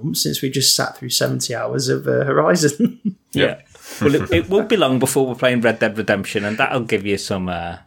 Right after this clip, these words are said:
Speaker 2: well, depending on which platform you play it on, of course.
Speaker 1: Yes,
Speaker 3: Mm.
Speaker 1: yeah. But yeah, that's, that's what's next. Vanquish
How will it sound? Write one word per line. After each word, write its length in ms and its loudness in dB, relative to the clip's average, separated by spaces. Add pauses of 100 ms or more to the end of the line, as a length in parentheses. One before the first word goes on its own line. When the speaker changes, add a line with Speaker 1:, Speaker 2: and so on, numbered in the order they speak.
Speaker 2:
well, 200 2
depending 400 -2
on 120 -2
which 160 -4
platform 360 -2
you 80 -6
play 260 0
it 40 -2
on, 160 -6
of 80 -10
course. 640 -8
Speaker 1:
Yes, 460 -2
Speaker 3:
Mm. 240 0
Speaker 1:
yeah. 220 -8 (340)
But 120 -6
yeah, 200 0
that's, 260 0
that's 240 2
what's 200 2
next. 300 -4
Vanquish 680 -2